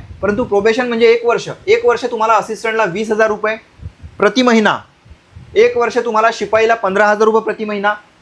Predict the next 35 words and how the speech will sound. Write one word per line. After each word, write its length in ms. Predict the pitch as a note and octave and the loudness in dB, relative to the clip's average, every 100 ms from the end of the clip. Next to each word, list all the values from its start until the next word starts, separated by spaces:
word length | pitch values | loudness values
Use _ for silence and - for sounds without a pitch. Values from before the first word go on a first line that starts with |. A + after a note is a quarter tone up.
| - _ _ - _ - C#3+ | -20 _ _ -20 _ -16 -2
वॉचमनला 520 | F3+ F#3+ A3+ A#3+ A#3+ | -2 -2 -2 2 2
पंधरा 300 | A3 G3+ A3 | 0 0 0
हजार 180 | G#3+ A3 | 2 2
रुपये 160 | A3 | 2
प्रति 220 | G#3+ G3+ G#3+ | 0 0 2
महिना 340 | G#3 G3+ G#3+ - _ _ _ _ - | 2 2 0 -6 _ _ _ _ -2
आणि 220 | G3 B3 | -2 0
वाहन 380 | G#3+ E3+ F#3+ A3 | 0 0 0 0
चालकला 360 | A3 G#3+ G#3+ A#3 | 0 2 2 0
पंधरा 300 | G#3+ G3 G#3+ | 0 0 2
हजार 160 | G#3 | 2
रुपये 180 | G#3 G#3+ | 2 2
प्रति 200 | G#3 F#3 | 0 -2
महिना, 180 | F#3 E3+ | 0 0
हे 120 | G3 | 2
एक 200 | G#3 A#3 A3+ | 2 4 2
वर्षापर्यंत. 460 | G3 F#3 E3+ C#3+ | 0 -2 -2 -4
त्यानंतर 440 | C3+ G3 A3 G#3+ A3 | -2 0 0 -4 -4
तुमचे 240 | G#3 G3+ | -6 -2
जे 80 | G#3 | 0
बेसिक्स 400 | F#3 G3 B3+ - | 2 2 -2 -4
असतात 200 | A3 A3 | -2 0
गव्हर्नमेंटचे, 500 | G3 G3+ G3+ F#3 C#3+ - _ _ - | 2 2 2 -2 -4 -8 _ _ -2
त्यानुसार 460 | G3+ A3+ G#3+ A#3 A3 | 0 0 0 0 0
तुम्हाला 320 | G#3 G3 G#3 | 0 2 0
तिथं 180 | G3 G#3 | -2 -2
काय 200 | G3 F#3 | 2 2
राहणार 240 | F#3 F#3 | 2 0
आहे, 100 | A3+ | 0
त्यानुसार 420 | G#3 G3 F#3+ G3+ | -2 -4 -2 -4
तुम्हाला 280 | G3 F3+ F#3 | -2 -2 -2
तिथं 220 | F3+ G3 G3 | -2 -6 -4
पेमेंट 440 | F3+ F3+ G3+ G#3+ A3+ | -4 -2 -2 -2 0
राहणार 400 | F#3+ D#3 E3 E3 | 0 0 0 0
आहे. 160 | C#3+ | -2